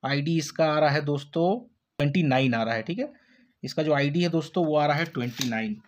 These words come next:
तो इसका आईडी को भी हम लोग मेजर करके लिख लेंगे इस तरह से आईडी ट्वेंटी नाइन। अब निकालना पड़ेगा पीसीडी। यहाँ बहुत ज़्यादा कन्फ्यूजन होता है, इसको ध्यान से देखिएगा। पीसीडी किस तरीके से निकाला जाता है दोस्तों?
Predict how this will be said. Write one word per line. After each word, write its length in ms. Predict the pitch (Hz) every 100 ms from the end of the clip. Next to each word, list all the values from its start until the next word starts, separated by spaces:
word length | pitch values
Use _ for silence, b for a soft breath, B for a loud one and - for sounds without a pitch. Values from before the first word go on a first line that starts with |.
| -
तो 380 | - - _ -
इसका 220 | 143 -
आईडी 200 | 139 131
को 140 | 160 170
भी 80 | 170
हम 120 | 165
लोग 160 | 165
मेजर 240 | 151 147 156
करके 280 | 156 156 147
लिख 160 | 135
लेंगे 260 | 143 143 139
इस 140 | 139
तरह 140 | 143 139
से 160 | 147
आईडी 520 | 120 120 123 170 254 - _ _ _ _ _ 135
ट्वेंटी 500 | 127 117 160 165 113
नाइन। 360 | 110 110 - _ _ b b
अब 160 | - 190
निकालना 420 | 180 170 170 170
पड़ेगा 280 | 170 160 156
पीसीडी। 460 | 147 127 - 120 123
यहाँ 260 | 127 160
बहुत 180 | 151 147
ज़्यादा 200 | 143 143
कन्फ्यूजन 440 | 139 123 131 127
होता 180 | 120 113
है, 60 | 117
इसको 180 | - 127
ध्यान 240 | 117 123
से 120 | 123
देखिएगा। 340 | 113 110 117 110
पीसीडी 400 | 156 143 175 185
किस 220 | 185 -
तरीके 220 | 180 180
से 100 | 180
निकाला 300 | 170 175 170
जाता 200 | 175 170
है 60 | 170
दोस्तों? 360 | 165 - 196